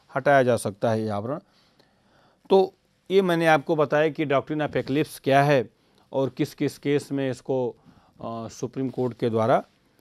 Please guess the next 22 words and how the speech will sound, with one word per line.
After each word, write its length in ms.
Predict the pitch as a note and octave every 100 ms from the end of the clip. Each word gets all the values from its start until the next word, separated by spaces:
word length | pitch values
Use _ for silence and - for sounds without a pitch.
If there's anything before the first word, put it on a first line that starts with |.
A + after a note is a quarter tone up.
| _ _ _
मूल 180 | A#2+ C#3+
अधिकार 380 | C3+ A#2 C3 B2+
और 100 | B2+
न्यायिक 300 | A#2+ A#2+ A#2+
पुनर्वलोकन 520 | B2+ B2 A2+ G#2 A#2+
के 100 | A2
अंतर्गत, 460 | A#2 A2 A2 C#3 E3+ _ _ _ _ _
अ, 180 | - -
से 360 | - - D#3 C#3+
पृथककरणता 760 | B2 - C3+ D#3 D#3 C#3+ E3
का 160 | D#3+ D#3
सिद्धांत, 440 | - C#3+ D#3 F#3 -
आच्छादन 460 | B2+ C3 - B2+ C#3
का 140 | C3+
सिद्धांत 440 | B2+ C3 A#2 C#3+ C3+
क्या 160 | D#3
है, 80 | D3
किस 240 | C3 B2 -
केस 280 | C3 A#2+
में 120 | A#2+ G#2+
कहा 200 | A2 C3
गया। 220 | C3+